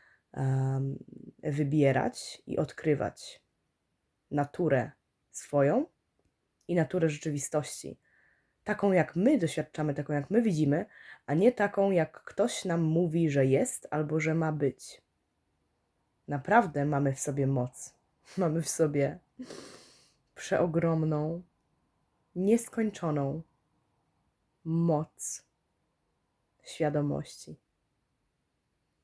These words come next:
I dzięki temu ciału, dzięki temu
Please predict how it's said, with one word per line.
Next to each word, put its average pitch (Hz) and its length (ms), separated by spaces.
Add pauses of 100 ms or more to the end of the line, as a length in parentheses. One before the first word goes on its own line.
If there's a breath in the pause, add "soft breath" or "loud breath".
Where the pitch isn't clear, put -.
(320)
I 180 80
dzięki 175 340
temu 165 260
ciału, 156 480
dzięki 165 360
temu 139 600